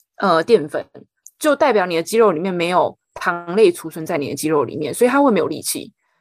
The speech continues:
所以你可能会有肌肉，但是你的肌肉会没有力气。然后过一段时间之后，你在，你可能又会因为生酮的蛋白质摄取不够多，然后不够足够，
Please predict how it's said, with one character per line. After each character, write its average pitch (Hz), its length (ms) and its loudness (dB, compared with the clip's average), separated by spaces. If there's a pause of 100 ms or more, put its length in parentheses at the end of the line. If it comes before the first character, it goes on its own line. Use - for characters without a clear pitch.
所 - 140 0
以 330 40 4
你 302 120 0
可 277 100 -4
能 190 120 -2
会 269 120 0
有 185 100 4
肌 - 160 -4
肉， 185 240 2
但 277 140 0
是 269 120 -4
你 208 120 -2
的 156 100 0
肌 202 200 -4
肉 196 180 4
会 180 140 -4
没 151 100 -4
有 143 80 -6
力 151 160 -8
气。 - 320 -10 (380)
然 233 120 -2
后 294 260 2 (160)
过 277 180 4
一 208 80 4
段 226 200 2
时 196 160 -4
间 180 240 -4
之 175 140 -2
后， 190 260 4 (240)
你 175 440 -2 (240)
在， 254 280 4 (140)
你 160 640 -2 (120)
可 220 160 -2
能 180 200 -2
又 247 160 2
会 254 160 0
因 208 260 -2
为 175 280 2 (180)
生 208 240 0
酮 202 160 -8
的 160 60 -4
蛋 180 180 -2
白 143 180 -4
质 151 160 -10
摄 190 180 0
取 104 180 -6
不 - 100 -18
够 135 200 0
多， - 280 0 (640)
然 180 120 -2
后 208 220 2
不 190 120 -4
够 208 180 4
足 165 200 -10
够， - 340 0